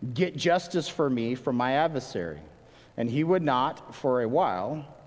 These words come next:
but afterward he said within himself, 'Though I do not fear God nor regard man, yet because this widow troubles me,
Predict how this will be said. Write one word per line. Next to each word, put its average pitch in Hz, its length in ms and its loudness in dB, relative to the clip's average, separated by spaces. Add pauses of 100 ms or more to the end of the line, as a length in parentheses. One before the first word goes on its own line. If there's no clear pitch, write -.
but 135 140 2
afterward 156 680 2
he 147 160 -2
said 143 420 2
within 127 340 -2
himself, 104 540 -4 (500)
'Though 160 320 4
I 208 100 4
do 196 220 0
not 202 260 2
fear 190 300 2
God 110 600 0
nor 123 200 0
regard 131 480 0
man, 98 480 -4 (180)
yet 135 200 0
because 160 500 2
this 165 420 -2
widow 170 300 2
troubles 185 560 0
me, 104 380 -4